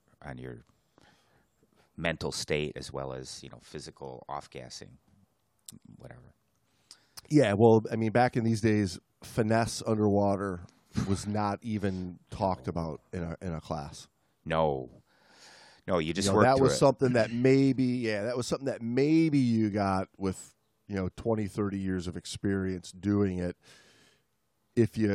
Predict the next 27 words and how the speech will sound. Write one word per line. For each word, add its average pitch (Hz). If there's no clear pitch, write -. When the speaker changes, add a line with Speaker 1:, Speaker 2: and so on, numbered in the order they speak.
Speaker 2:
if 110
you 98
survived 98
long 85
enough. 80
Whereas 101
now, 135
so 151
many 143
people 113
are 92
going 113
into 113
a 87
technical -
level 85
class 85
with 113
trim 98
and 87
body 95
mechanics 90
and 85
clean 104
propulsion 90
techniques 87
and, 92